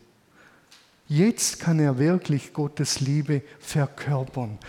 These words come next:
Vorher war er der Petrus. Ich bin der und ich ziehe das Ding durch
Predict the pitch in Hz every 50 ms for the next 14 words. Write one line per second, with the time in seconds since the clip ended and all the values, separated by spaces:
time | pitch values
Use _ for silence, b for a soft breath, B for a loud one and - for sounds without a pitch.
0 | B B B - - 170 202 190 202 208 214 190 170 160 156 156 143 135 131 143
1 | 151 - 160 151 139 - - - - 135 143 147 147 - - 143 127 110 - -
2 | - - - - b b b b b b b b b b b _ _ - 156 151
3 | - - - 175 156 143 135 123 123 131 143 147 143 B B B B - 147 135
4 | 131 - - - - 170 165 156 151 151 151 - - - 165 151 151 147 131 135
5 | 131 139 151 151 151